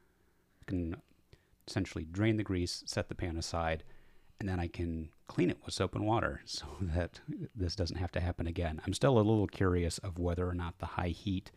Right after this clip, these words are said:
from the grill is going to de-season the pan quickly again, or if that just simply was because of the not so great process I was using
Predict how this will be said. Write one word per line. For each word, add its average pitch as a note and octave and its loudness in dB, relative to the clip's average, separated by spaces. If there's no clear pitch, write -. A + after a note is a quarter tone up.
from F2+ 2
the F2 2
grill E2+ 0
is E2+ -4
going E2 0
to D2+ 0
de-season E2+ 0
the E2+ -2
pan F2 0
quickly A2 0
again, B2 4
or E2 2
if - -4
that D#2 2
just D#2+ -2
simply E2+ -2
was D#2 -2
because E2 -2
of D#2 -4
the E2 0
not F2 0
so D#2+ -4
great D#2 -6
process - -4
I - 0
was D2 -4
using D#2+ -2